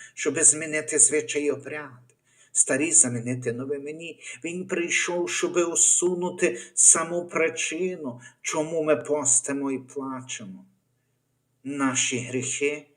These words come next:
і віддалення від Бога. Ось, дорогі мої,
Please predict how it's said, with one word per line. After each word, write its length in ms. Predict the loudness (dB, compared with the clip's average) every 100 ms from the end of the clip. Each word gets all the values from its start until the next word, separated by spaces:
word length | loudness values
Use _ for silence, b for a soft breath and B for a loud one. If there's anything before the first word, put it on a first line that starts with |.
| b b
і 100 | -8
віддалення 600 | -4 -2 -4 -4 -6 -6 -8
від 160 | -10 -14
Бога. 340 | -14 -14 -16 -20 B B B B -2
Ось, 560 | 2 2 2 0 0 0
дорогі 500 | 2 2 0 -4 -2
мої, 380 | -2 -2 -4